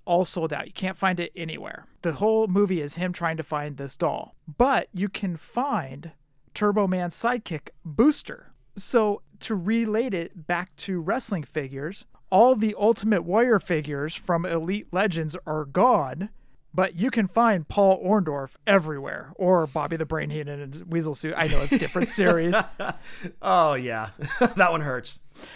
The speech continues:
Speaker 1: Uh, top five favorite Christmas movies. Number five, I like the Rudolph one. You know those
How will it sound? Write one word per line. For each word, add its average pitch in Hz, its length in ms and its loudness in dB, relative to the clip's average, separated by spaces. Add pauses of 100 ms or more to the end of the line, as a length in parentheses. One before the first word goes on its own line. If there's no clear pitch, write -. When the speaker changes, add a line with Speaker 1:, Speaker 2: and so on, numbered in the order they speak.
(160)
Speaker 1:
Uh, 196 220 8
top 226 200 4
five 226 200 6
favorite 208 420 0
Christmas 202 420 -4
movies. 160 300 -4
Number 185 220 -2
five, 190 280 2
I 165 80 2
like 165 280 -2
the - 80 -4
Rudolph 151 500 -2
one. 135 420 -8
You 170 80 -4
know 202 120 4
those 190 260 0